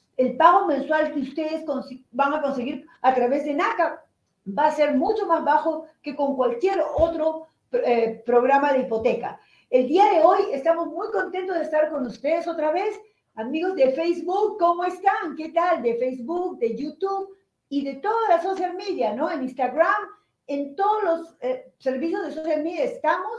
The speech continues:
y pueden ver este programa grabado. Lo, lo que les quería decir hoy que es muy importante,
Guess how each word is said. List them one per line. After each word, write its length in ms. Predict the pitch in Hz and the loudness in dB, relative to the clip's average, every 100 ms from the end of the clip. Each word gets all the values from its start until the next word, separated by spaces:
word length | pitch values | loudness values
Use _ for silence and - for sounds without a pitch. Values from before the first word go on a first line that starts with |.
| - _ _ - | -14 _ _ -10
y 160 | 262 269 | -8 -4
pueden 280 | 311 339 | -2 -2
ver 120 | 311 330 | -4 -6
este 180 | 330 | -8
programa 460 | 254 254 247 269 285 | -4 0 0 0 0
grabado. 420 | 254 247 277 220 | 0 2 2 2
Lo, 260 | 240 240 240 | 0 0 2
lo 200 | 240 233 | 0 0
que 80 | 240 | -2
les 160 | 220 | -2
quería 260 | 240 277 392 | -2 -2 -4
decir 260 | 392 359 | -4 -4
hoy 160 | 359 359 | -4 -6
que 80 | 349 | -8
es 60 | |
muy 160 | 330 370 | -8 -8
importante, 760 | 330 233 233 339 359 - 254 | -8 -6 -2 -2 -2 -6 -8